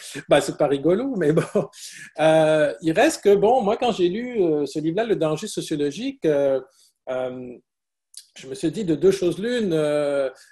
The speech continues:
euh, où, où, qu'est-ce qui se passe avec Gérald et la gauche en France ? Euh, il y a une espèce d'histoire, euh, <laughs> il y a,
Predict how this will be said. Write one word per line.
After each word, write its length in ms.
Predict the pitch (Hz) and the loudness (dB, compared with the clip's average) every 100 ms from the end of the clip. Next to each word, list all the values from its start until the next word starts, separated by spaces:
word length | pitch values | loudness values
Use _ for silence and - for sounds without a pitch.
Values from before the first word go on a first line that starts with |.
| _ - | _ -12
euh, 760 | 127 127 123 123 117 117 110 104 - 104 - 185 | -8 -6 -6 -6 -6 -6 -8 -10 -14 -20 -14 -6
où, 180 | 175 170 - | -4 -4 -2
où, 420 | 160 160 156 - _ | -2 -2 -6 -14 _
qu'est-ce 200 | 190 175 | -6 -6
qui 100 | - | -8
se 100 | - | -6
passe 280 | 214 190 180 | -4 -2 -2
avec 240 | 151 151 151 | -2 -2 -6
Gérald 340 | 147 156 170 151 | -6 0 0 0
et 40 | |
la 140 | 147 143 | -2 -2
gauche 320 | 147 151 - | 0 -2 -2
en 100 | 135 | -8
France ? 460 | - 147 143 135 139 123 120 - - _ 143 | -8 -8 -6 -6 -4 -4 -6 -18 -20 _ -6
Euh, 560 | 143 139 139 135 139 135 | -4 -2 -2 -2 -4 -4
il 60 | |
y 40 | 139 | -6
a 40 | |
une 100 | 139 | -6
espèce 400 | 139 - 180 165 | -6 0 2 2
d'histoire, 600 | 139 139 180 175 175 156 | -4 -12 -2 0 2 2
euh, 240 | 139 135 135 - | 2 2 0 -2
<laughs> 540 | 160 156 160 - - - | -4 -2 -6 -8 -12 -2
il 80 | |
y 40 | |
a, 40 | 160 | -2